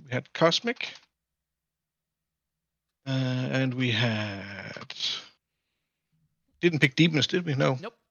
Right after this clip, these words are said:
Speaker 1: We picked Infinity Formula.
Speaker 2: Mm-hmm.
Speaker 1: Picked
Speaker 2: Terrigen Cloud.
Speaker 1: Terrigen, thanks.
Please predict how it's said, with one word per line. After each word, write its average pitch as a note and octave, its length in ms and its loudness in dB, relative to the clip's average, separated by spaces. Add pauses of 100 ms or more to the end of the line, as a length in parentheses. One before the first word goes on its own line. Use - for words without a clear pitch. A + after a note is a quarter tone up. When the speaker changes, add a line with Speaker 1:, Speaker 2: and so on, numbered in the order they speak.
(420)
Speaker 1:
We C#3 60 -12
picked - 260 0
Infinity - 680 -2
Formula. - 340 -14 (640)
Speaker 2:
Mm-hmm. E3+ 220 -8 (1400)
Speaker 1:
Picked - 360 -14 (540)
Speaker 2:
Terrigen G#3+ 440 -2
Cloud. F2 440 -12 (480)
Speaker 1:
Terrigen, A#2 520 -2
thanks. - 720 -2